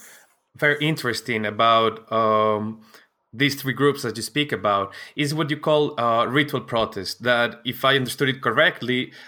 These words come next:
uh, you both refer, like, rituals because they are repeated through time,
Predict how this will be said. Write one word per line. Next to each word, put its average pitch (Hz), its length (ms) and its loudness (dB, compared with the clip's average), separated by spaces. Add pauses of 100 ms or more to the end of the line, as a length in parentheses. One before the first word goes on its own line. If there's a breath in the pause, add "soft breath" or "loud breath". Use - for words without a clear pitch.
(100)
uh, 123 340 4
you 135 100 2
both 151 300 0
refer, 131 640 2
like, 110 240 -4
rituals 139 520 0
because 120 600 -2
they 123 180 2
are 120 80 6
repeated 113 540 -2
through 110 220 -8
time, 156 460 2